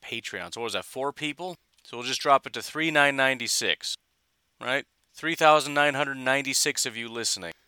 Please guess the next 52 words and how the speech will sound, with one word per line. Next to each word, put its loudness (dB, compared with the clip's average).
If, -20
if -16
you -16
wouldn't -12
mind 0
jumping -4
on 0
Patreon -4
for -12
just -10
as -6
little -4
as 0
a -2
buck 2
a 2
month. 2
I -2
know 6
a 2
bunch 0
of -16
people -6
are 0
already 2
doing -10
it, -14
but -2
it's -2
roughly 4
four -8
thousand. -2
We'll -6
start -4
the -8
countdown 0
yesterday. -8
Just -8
leave -8
me, -8
what -4
do -12
I, -14
I -4
should -2
do, -6
I 0
just, -6
I, -2
I -2
don't -4
know. -14